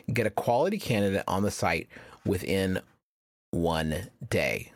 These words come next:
There's no juggling emails or calls to your office. You simply screen, rate, and manage candidates all in one place with ZipRecruiter's easy-to-use dashboard. Now, you could try ZipRecruiter for free. That's right,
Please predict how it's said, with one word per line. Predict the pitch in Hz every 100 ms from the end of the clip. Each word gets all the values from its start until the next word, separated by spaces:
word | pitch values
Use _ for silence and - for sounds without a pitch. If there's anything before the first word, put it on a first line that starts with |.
| -
There's | 117
no | 117
juggling | 131 123 117 139
emails | 123 120 120 120
or | 107
calls | 104 117
to | 120
your | 123
office. | 110 - 107
You | 98
simply | - 87
screen, | 87 - - 156 160 156
rate, | 104 120 127 -
and | 95
manage | 90 110 113
candidates | - 95 90 85 -
all | 110
in | 123
one | 123
place | 117 92 95
with | 98 98
ZipRecruiter's | 107 110 107 90 -
easy-to-use | 98 101 104 98 85 80 - - - - - _ -
dashboard. | 110 98 - - - 117 78 80 76 - - - _ _
Now, | 110 98 -
you | - 120
could | 143
try | 185 - 131
ZipRecruiter | 123 123 135 110 - 101 95 92 - - -
for | - 110
free. | - 143 113
That's | 85 151 -
right, | 247 175